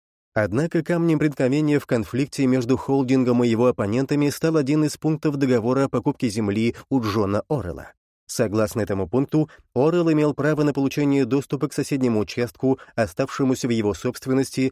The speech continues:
и этот доступ должен был предоставляться ему по первому требованию. Суть проблемы заключалась в том, что руководство клуба, не будучи своевременно проинформировано об этом условии,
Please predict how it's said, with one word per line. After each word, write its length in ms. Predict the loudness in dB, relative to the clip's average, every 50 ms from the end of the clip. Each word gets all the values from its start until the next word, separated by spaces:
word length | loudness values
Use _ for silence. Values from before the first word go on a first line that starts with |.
| -4 -10 -6
и 160 | -4 -4 -4 -2
этот 380 | -4 -6 -4 -2 -2 -2 -2 -2
доступ 360 | -2 -2 -2 -2 -2 -4 -2
должен 340 | 0 0 0 0 0 -2 0
был 140 | 0 0 0
предоставляться 680 | 0 0 -2 -2 -2 -2 -2 0 -2 -2 -2 -2 -2
ему 520 | -2 0 0 0 0 0 0 0 0 -2 -2
по 140 | -4 -4 -4
первому 440 | -2 -4 -4 -2 -2 -2 -4 -4
требованию. 580 | -4 -4 -4 -4 -4 -6 -8 -10 -16 -16 -20 -20 _ _ _ _ _ -16
Суть 300 | -12 -4 -2 -2 -2 0
проблемы 400 | 0 -2 0 0 0 0 0 0
заключалась 540 | -2 -2 -4 -4 -2 0 0 0 0 -2
в 80 | -4 -4
том, 200 | -2 0 0 0
что 220 | -2 -2 -2 0
руководство 560 | 0 0 0 0 0 -2 -2 -4 -4 -4 -4 -2
клуба, 420 | -2 -2 0 0 0 2 0 0
не 140 | 0 0 -2
будучи 300 | -2 -2 -2 -2 -4 -4
своевременно 600 | -6 -2 -2 0 0 2 0 0 2 2 2 2
проинформировано 800 | 2 2 0 0 0 0 0 0 2 2 2 2 2 2 0 0
об 180 | 0 -2 -2
этом 200 | -2 0 0 0
условии, 560 | 0 -2 -2 -2 -2 -2 0 0 0 -2 -2